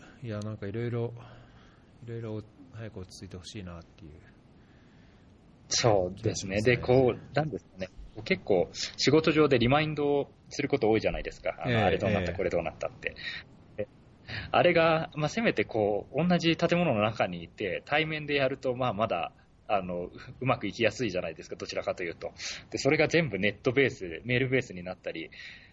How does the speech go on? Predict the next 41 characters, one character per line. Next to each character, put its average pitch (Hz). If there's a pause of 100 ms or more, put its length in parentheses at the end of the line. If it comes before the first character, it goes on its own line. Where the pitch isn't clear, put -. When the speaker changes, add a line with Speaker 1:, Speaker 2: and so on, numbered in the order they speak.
(560)
Speaker 2:
あ 98
の、 87 (380)
す -
る 101
の 90
は 80
結 -
構、 76
結 -
構 85
大 82
変 82
で -
す。 -
Speaker 1:
<laughs> 117 (3000)
い -
や 90 (580)
ー、 -
そ -
う -
で 80
す - (100)
ね。 87
こ 90
れ 90
も、 87 (1160)
ま 113
あ、 -
だ 139
け 139
ど 120
な 123
ん 113
か 113
僕 113
の 147
肌 135
感 143
覚 139
的 135
っ 135